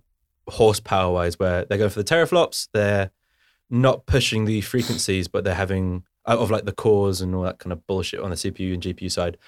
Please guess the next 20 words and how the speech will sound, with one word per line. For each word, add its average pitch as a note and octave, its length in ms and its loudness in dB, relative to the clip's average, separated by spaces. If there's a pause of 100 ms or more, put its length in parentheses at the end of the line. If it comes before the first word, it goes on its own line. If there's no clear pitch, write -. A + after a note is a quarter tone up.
(180)
but A#2+ 80 2
they're A#2+ 80 2
going A2+ 160 6
for A2+ 160 -2
more A#2+ 280 6
of G#2+ 140 2
them. F#2+ 280 -2
So F#2+ 440 0 (300)
it's F2+ 220 -4
kind F#2+ 180 -2
of - 180 -10
stable A#2+ 840 2
and G2 140 -6
powerful, G2 600 -2 (100)
but G2+ 160 0
not G2 180 -4 (120)
experimental. G#2 880 -2 (540)
And G#2+ 160 0
PlayStation's A2+ 540 0
going, F#2 300 -2